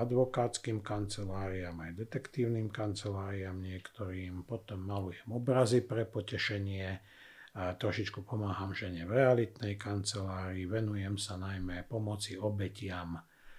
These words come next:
a trestných činov, a to vo forme odškodnenia obetí trestných činov, dopravných nehôd, lekárskych pochybení, sporov s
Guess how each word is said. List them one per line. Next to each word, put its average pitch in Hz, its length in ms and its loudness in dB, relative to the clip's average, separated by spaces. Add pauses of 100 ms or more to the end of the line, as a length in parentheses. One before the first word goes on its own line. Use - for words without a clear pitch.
(200)
a 95 120 -2 (440)
trestných 110 560 0
činov, 127 640 6
a 101 80 -6
to - 80 -6
vo 98 160 -2
forme 95 480 -4
odškodnenia 113 800 2
obetí 104 400 -2
trestných 127 560 2
činov, 101 400 0
dopravných 104 720 0
nehôd, 92 320 -4
lekárskych 104 720 -2
pochybení, 95 640 -6
sporov 120 480 4
s - 80 -2